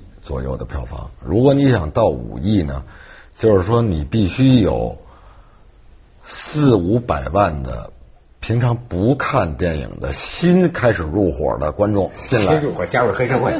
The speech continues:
Speaker 1: <laughs> 新入伙的，这就能往那个五亿上冲。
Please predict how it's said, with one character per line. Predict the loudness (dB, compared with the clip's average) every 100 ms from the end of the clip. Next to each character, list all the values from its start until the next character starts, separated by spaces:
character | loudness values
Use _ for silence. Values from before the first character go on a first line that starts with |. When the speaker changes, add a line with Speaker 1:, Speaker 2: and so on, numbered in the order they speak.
| 2
Speaker 1:
<laughs> | 4 2
新 | 4 4
入 | 6
伙 | 6 4 4
的， | 2 -2 -8 -10 -12 -12 -8
这 | 2 4
就 | 4
能 | 0 -2
往 | -4 -4
那 | -4 -6
个 | -6 -8 -12 -20 -20 _ -10
五 | -6 -2
亿 | -2 -4
上 | -8
冲。 | -12 -12 -12